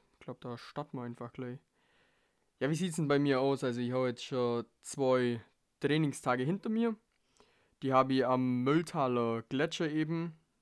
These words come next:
äh, bestritten. Da bin ich ein bisschen in die Saison reingekommen, hab mich ein bisschen eingefahren, ein bisschen Riesenslalom eben,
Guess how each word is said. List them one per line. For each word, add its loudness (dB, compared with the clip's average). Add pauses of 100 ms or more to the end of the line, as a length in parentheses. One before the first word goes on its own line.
(240)
äh, -4
bestritten. -2 (600)
Da -16
bin -2
ich 0
ein -4
bisschen 0
in -2
die -4
Saison 0
reingekommen, 0
hab 0
mich -2
ein -12
bisschen -8
eingefahren, 0
ein -8 (640)
bisschen -4
Riesenslalom 0
eben, -2